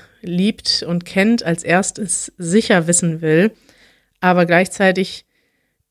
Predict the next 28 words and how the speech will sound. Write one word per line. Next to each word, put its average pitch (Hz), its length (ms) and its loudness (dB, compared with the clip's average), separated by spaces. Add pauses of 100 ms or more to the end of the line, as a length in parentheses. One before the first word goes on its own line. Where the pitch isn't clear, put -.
(400)
ist - 180 -4
es 196 180 -2
halt 185 220 2
auch 180 100 0
ohne 214 300 2
Solidarität, 185 1040 2
bringt 208 280 0
uns 196 200 0
das 175 180 -2
alles 175 380 -4
nichts. - 340 -8
Und 160 340 -6 (720)
das - 180 -12
wird, 185 120 -4
glaub 180 180 2
ich, 175 100 -2
jetzt 180 160 -2
in 185 80 0
der 175 80 2
Pandemie 175 420 2
ganz 175 240 -2
deutlich. 175 400 0 (480)
Und 247 160 4
ich 262 140 2
hab 247 80 2
eine 240 80 4
Idee, 233 320 4
Manuel. 190 640 4